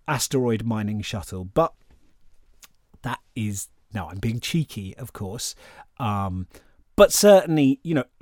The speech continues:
the science fiction is an incredibly broad church.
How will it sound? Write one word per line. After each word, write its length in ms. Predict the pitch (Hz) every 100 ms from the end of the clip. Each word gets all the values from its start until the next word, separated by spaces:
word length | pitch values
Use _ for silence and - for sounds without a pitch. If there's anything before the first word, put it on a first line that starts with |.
| -
the 240 | 175 185 185
science 280 | - 190 143
fiction 200 | 147 151
is 160 | 147
an 80 | 208
incredibly 1500 | 226 226 - - 208 226 233 226 233 208 185 131 117 98 95 - _ _ _ _ _ -
broad 920 | 131 143 170 185 165 113 98 90 - _ _ _
church. 640 | - - 160 131 - -